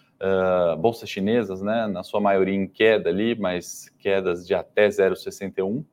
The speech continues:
né? Não tivemos grande pânico, né? E aí, quando a gente começa a se aproximar aqui, né, vem pro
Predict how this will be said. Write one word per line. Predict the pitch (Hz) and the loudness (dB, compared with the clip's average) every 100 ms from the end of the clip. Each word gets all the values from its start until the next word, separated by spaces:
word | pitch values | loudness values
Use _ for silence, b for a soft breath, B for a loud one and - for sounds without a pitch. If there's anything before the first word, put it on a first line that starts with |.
| - | -16
né? | 92 101 | -10 -8
Não | 98 92 | -8 -10
tivemos | - 92 98 98 - b b b b - | -6 -2 -2 -2 -6 b b b b -8
grande | 87 107 104 104 | 0 2 2 -2
pânico, | - 98 90 85 - | 2 2 2 -6 -12
né? | 85 92 98 | -8 -6 -4
E | 98 | 0
aí, | 107 117 | 0 0
quando | 117 113 | 0 0
a | 107 | 0
gente | 107 - | -2 -4
começa | 107 101 98 | 0 0 -2
a | |
se | - | -4
aproximar | - 101 - 95 92 | 0 -2 -2 -2 -2
aqui, | 90 - 113 | -2 -2 -2
né, | 104 104 | -2 0
vem | 107 107 | 2 2
pro | 107 107 | 2 0